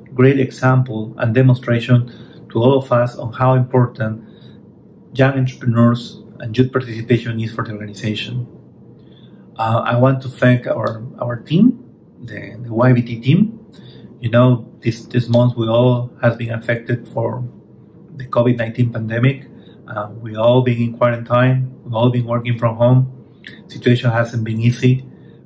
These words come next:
but that didn't stop young people. That didn't stop young entrepreneurs. <laughs> And that didn't stop the Y B T team. So here I want to, to thank all of you, uh, volunteers, interns, staff, fans, young people,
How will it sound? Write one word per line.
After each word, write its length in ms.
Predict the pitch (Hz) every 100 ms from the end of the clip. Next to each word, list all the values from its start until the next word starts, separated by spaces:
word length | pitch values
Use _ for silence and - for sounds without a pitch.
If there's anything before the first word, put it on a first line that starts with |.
| - -
but 120 | 117
that 160 | 123
didn't 300 | 127 127 120
stop 280 | - 127 123
young 200 | 117 113
people. 500 | 123 117 131 131 - - - _
That 220 | - 117 117
didn't 240 | 117 117
stop 160 | - 117
young 160 | 120 117
entrepreneurs. 720 | - - 113 120 127 - - - - -
<laughs> 320 | - - 123
And 160 | 120 117
that 160 | 123
didn't 280 | 123 117 113
stop 260 | - 120 113
the 100 | 113
Y 160 | 113
B 100 | 110
T 120 | 127
team. 360 | 120 110 104 - - - - - -
So 240 | - 110 107
here 340 | - 123 120
I 40 |
want 300 | 110 113 113 -
to, 260 | 110 -
to 80 | 117
thank 240 | - 113
all 180 | 113 120
of 80 | 117
you, 340 | 120 147 - - - - - - - - 123
uh, 440 | 113 107 104 104
volunteers, 880 | - 117 123 123 127 120 120 120 -
interns, 580 | 131 123 120 120 120 -
staff, 460 | - 123 120 120 - - - - - -
fans, 580 | 127 123 123 - - - - - - _
young 240 | - 123 123
people, 480 | 127 123 127 123